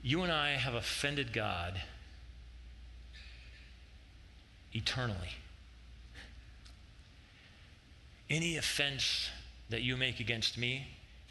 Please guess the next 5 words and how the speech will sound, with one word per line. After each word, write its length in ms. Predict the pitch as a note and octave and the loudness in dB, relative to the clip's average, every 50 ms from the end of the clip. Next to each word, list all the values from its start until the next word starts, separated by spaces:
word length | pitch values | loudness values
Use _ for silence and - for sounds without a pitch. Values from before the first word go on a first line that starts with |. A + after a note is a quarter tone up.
| - - - | -8 0 4
is 260 | C3 B2+ A#2+ G#2+ - | 4 4 6 4 2
temporal. 680 | - - - C3 B2 A2+ - - C3 B2 A2 F#2 F2+ - - - - - - - - - - - - - - - - - - - - - - - - - - - - - - - | 2 2 2 2 2 0 0 2 2 2 2 0 -2 -6 -10 -12 -14 -16 -18 -18 -18 -18 -18 -18 -18 -18 -18 -18 -18 -20 -20 -20 -18 -14 -8 -4 -4 -4 -4 -6 -8 -8 -2 2
This 160 | D#3 - - | 4 4 4
is 100 | A3+ C#3+ | 4 6
why 380 | C3 C3+ B2 A#2+ B2 C3+ D3 | 6 6 8 8 6 4 2